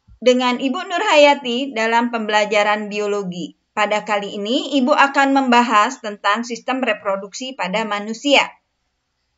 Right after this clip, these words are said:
Manusia bereproduksi untuk melestarikan jenisnya melalui kelahiran anak-anaknya.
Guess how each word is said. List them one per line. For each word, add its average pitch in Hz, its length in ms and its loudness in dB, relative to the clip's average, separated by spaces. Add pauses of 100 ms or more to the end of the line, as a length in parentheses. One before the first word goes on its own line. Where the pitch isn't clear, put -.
(560)
Manusia 339 640 2
bereproduksi 233 880 0
untuk 220 320 -6
melestarikan 233 640 -2
jenisnya 214 800 -6
melalui 220 560 -2
kelahiran 196 560 -4
anak-anaknya. 214 880 -8